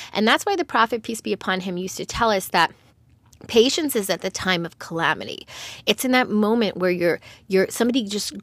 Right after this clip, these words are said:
it grips you in the chest. You just feel totally thrown off by news, by a situation, by a disappointment, by a bad morning.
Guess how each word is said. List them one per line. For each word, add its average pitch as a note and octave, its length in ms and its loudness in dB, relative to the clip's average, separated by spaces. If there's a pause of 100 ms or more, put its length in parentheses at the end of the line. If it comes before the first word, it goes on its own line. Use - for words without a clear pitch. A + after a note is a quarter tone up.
(200)
it - 300 -10
grips - 320 2
you B3 60 0
in G#3+ 80 2
the F3 80 -2
chest. - 460 2
You G#3 60 -6
just A3+ 200 -4
feel F#3+ 200 -4
totally B3 540 2
thrown G3+ 340 0
off D#3+ 300 2
by D3 120 0
news, A3+ 520 0
by D#3+ 140 2
a - 80 -2
situation, G#3 800 -4
by F#3 100 2
a C3+ 100 -4
disappointment, G3+ 760 -6
by F3 100 -4
a D#3+ 100 -6
bad D#3 260 -2
morning. F#3 560 -2